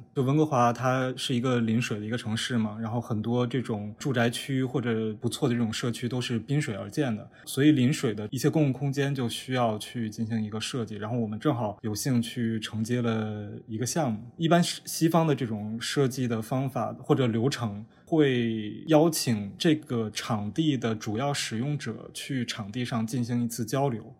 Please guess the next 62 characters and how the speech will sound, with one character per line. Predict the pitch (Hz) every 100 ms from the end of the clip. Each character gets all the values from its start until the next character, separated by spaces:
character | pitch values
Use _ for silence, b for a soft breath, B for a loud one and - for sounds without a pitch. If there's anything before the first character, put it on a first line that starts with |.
| -
然 | 117
后 | 135
我 | 131
们 | 110 110
会 | 110
告 | 135 147
诉 | 123
他 | 139
们 | 131 120
我 | 101
们 | 107
计 | 127 151
划 | 143 127
做 | 135 127
什 | 117
么 | 117
事 | - 151
情， | 131 139 120 113
觉 | - 120 127
得 |
这 | 151 165
个 | 139
地 | 139
方 | 123
应 | 135
该 | 147
是 | 147
一 | 131
个 |
什 | 147 110
么 | 110
样 | 160 139
子 | 113
的， | -
然 | 113
后 | 131
接 | 147
着 | 139
他 | -
们 | 151 135
会 | 127 131
给 | 131
我 | 135
们 | 117
一 | 113
些 | 131
回 | 123 110
馈， | 110 135 120
并 | 156 143
且 | - 117 104
会 | - 135
告 | 175
诉 | 156 127
我 | 107
们 | 110
他 | - 160
们 | 160
本 | 123 113
身 | - 147
的 | 127
需 | - 117
求。 | 113